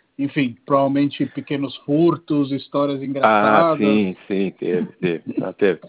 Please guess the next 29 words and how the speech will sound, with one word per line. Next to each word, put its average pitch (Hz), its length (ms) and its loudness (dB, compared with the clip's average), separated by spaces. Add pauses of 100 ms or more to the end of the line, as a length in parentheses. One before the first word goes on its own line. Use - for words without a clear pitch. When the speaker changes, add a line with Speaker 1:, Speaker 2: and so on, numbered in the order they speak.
(340)
Speaker 2:
Ah, 107 160 -4
cara, 107 220 2
aí, 127 180 4
ah, 110 260 2
precisaria, 107 360 2
acho - 100 -4
que, 101 100 -4
de 104 80 -2
uma 104 140 2
outra 113 500 0
conversa 104 520 -2
só - 120 -8
pra - 140 -6
contar 117 320 2
essas 107 240 -4
histórias. 95 480 -4 (600)
Mas 107 140 0
eu 113 60 4
me 120 100 4
lembro 117 220 4
de, 104 80 -4
me 107 160 -2
veio 113 320 4
uma 110 100 2
na 104 100 2
cabeça 98 420 0
agora, 101 260 2
o, 98 600 -6
o, - 60 -12